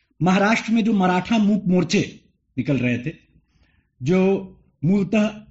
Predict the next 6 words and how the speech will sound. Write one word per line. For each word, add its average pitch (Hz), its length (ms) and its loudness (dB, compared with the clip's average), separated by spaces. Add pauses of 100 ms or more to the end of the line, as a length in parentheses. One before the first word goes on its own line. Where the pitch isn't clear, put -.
(520)
एक, 185 260 -2 (1400)
अ, 151 400 0 (480)
मराठा 170 380 2
लड़की 196 340 2
के 196 120 -2
कुछ 190 320 -4